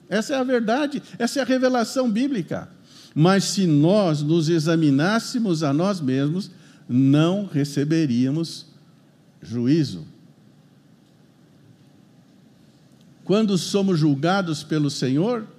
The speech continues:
estamos sendo disciplinados, porque,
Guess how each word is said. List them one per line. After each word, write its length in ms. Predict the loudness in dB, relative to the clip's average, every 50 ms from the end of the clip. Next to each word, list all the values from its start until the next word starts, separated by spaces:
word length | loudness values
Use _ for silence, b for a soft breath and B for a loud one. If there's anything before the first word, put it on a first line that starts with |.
| -18 -14
estamos 460 | -14 -10 -6 -4 -4 -2 -4 -4 -4
sendo 440 | -4 -2 -2 -2 -2 -2 -6 -8 -10 -10 -8 -4
disciplinados, 1400 | -2 -2 -2 -2 -4 -8 -10 -10 -8 -6 -6 -4 -2 -2 -2 -2 -2 -4 -6 -8 -10 -12 -14 -16 -20 -20 -20 -20 -20 _ _ b b b b b b b b b b _
porque, 480 | -4 -4 -2 -2 0 0 0 0 -2